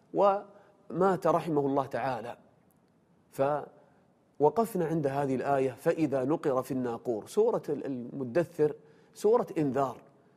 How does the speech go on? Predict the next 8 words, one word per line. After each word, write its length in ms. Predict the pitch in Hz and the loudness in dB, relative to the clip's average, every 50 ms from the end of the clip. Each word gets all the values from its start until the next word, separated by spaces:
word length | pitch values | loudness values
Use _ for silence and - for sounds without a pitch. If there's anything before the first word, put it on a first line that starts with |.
| _ _ _ _ | _ _ _ _
كما 320 | - 214 220 226 214 208 185 | 2 4 6 6 6 4 2
افتتحت 480 | 165 - 214 214 - 180 180 180 156 | 0 2 2 2 2 0 -4 -6 -2
بقول 300 | 156 170 170 202 190 185 | -2 -2 2 2 2 2
الله 180 | 180 175 180 175 | 2 2 2 0
تعالى: 320 | 175 180 156 170 170 160 | 0 -2 -4 -2 0 -2
"قم 260 | 147 156 196 196 185 | 2 6 8 8 8
فأنذر"، 540 | 151 - 147 - 156 156 143 117 120 113 - - - - - _ _ _ _ _ _ _ - | 6 2 0 0 0 0 0 -2 -4 -6 -8 -10 -16 -20 -20 _ _ _ _ _ _ _ -8
وكذلك 720 | 123 - 147 131 156 165 165 156 135 - 151 139 147 - | -4 -4 0 2 2 2 2 2 -2 0 0 0 0 -2